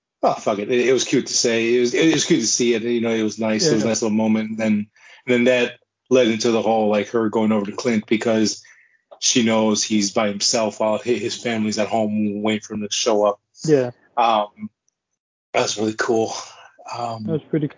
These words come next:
Speaker 2: considerate. <laughs>
Speaker 1: Yeah. <laughs> And, uh, <clears throat> uh,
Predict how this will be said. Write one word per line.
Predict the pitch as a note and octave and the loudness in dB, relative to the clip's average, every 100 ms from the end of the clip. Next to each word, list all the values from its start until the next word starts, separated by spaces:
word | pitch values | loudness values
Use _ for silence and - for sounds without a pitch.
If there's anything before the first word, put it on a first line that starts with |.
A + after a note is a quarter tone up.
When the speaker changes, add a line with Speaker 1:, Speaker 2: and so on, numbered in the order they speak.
| - | -4
Speaker 2:
considerate. | C#3+ - C#3+ C3 - _ _ _ _ - | -4 0 0 0 -4 _ _ _ _ -6
<laughs> | D3 - B3+ - _ _ _ - | -6 0 0 0 _ _ _ 2
Speaker 1:
Yeah. | A#3 F#3+ - - | 4 4 0 -4
<laughs> | D#3+ G#3 F3+ - - - - - | 2 4 4 2 0 -2 -14 -4
And, | - - - D3 | 0 0 0 0
uh, | B2 B2 - F#3+ A3 A3+ F#3 B2 | 2 2 0 0 0 0 -2 -4
<clears throat> | - - _ _ B2+ | -6 -20 _ _ -4
uh, | A#2+ A#2+ A#2+ A#2+ | 0 0 0 -2